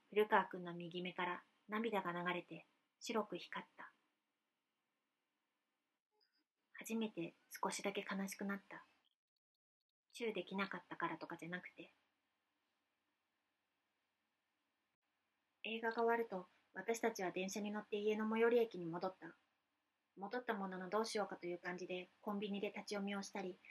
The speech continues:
スーパーでプリクラを撮ったり、公園で私のお弁当を二人で分けて食べたりした。古川くんは、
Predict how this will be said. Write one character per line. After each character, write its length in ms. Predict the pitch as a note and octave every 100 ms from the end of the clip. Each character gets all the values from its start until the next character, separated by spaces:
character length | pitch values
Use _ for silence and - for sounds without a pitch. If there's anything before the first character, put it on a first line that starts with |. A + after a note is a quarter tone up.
| - _
ス 180 | - C4+
ー 80 | C4
パ 100 | G3+
ー 60 |
で 100 | F#3
プ 100 | F3
リ 100 | F#3+
ク 80 | G3
ラ 120 | G3
を 40 | F#3+
撮 100 | G#3
っ 80 | G3+
た 100 | F3+
り、 140 | - - _ _
公 180 | - G#3+
園 160 | G#3+ G#3
で 80 | G#3
私 320 | G3 G#3 -
の 120 | G#3
お 20 |
弁 200 | A3 G#3+
当 220 | G#3+ G#3 G#3
を 60 |
二 200 | - C4
人 100 | C4
で 80 | G#3
分 120 | F#3+
け 120 | F#3+
て 120 | F3 E3
食 100 | G#3+
べ 60 | G3+
た 100 | E3
り 120 | D#3+
し 80 | -
た。 140 | - - _ _ _ _ _ _ _ _ _ -
古 200 | A#3 A3+
川 160 | G3
く 140 | - F3
ん 60 |
は、 160 | E3+